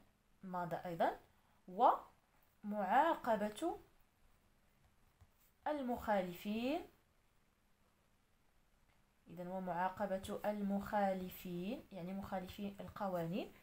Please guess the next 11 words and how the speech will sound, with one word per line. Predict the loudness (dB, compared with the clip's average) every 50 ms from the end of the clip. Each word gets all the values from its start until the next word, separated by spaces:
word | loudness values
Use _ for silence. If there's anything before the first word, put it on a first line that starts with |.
| -20 _ _ _ _ _
ومعاقبة | 2 2 2 4 6 8 8 8 8 6 4 6 4 4 4 2 2 4 4
المخالفين | 4 4 4 4 4 2 2 0 0 0 0 -2 -4 -2 -2 0 0 0 -2 -4 -8 -16 -20 _ _ _ _ _ _ _ _ _ _
حماية | -14 -10 -8 -2 2 2 2 4 4 4 4 4 4 2 2 2 2 0 -2 -12 -20 _ _ _ _ _ -20 _ _ -20 _ _ _ _ _ _ _ _ _ _ _ _ _ _ _ _ _ _ -20 _ -20 -20 -20 -20 _ _ _ -20 -20 -20 _ _ -20 -20 -20 -20 -14 -8
للحيوانات | -6 -4 -2 -2 -2 0 2 2 4 4 4 4 6 6 6 6 6 4 2 2 0 -2 -2
من | -2 0 0 4 6
الانقراض | 6 6 6 4 2 2 2 0 -2 -4 -6 -6 -6 -8 -6 -6 -2 0 0 2 2 4 4 4 4 2 0 -6 -6
نتيجة | -6 -6 -6 -6 -6 -6 -4 -6 -4 -4
الصيد | -4 -4 -2 0 2 2 2 2 2 0 0 -2 -2 -4
الجائر، | -2 -2 -2 0 0 0 -2 -2 -4 -6 -6 -8
حماية | -10 -8 -4 -2 0 0 0 0 -2 -2 -4
للحيوانات | -4 -4 -4 -6 -6 -2 0 2 2 2 2 0 0 0 -2 -2 -4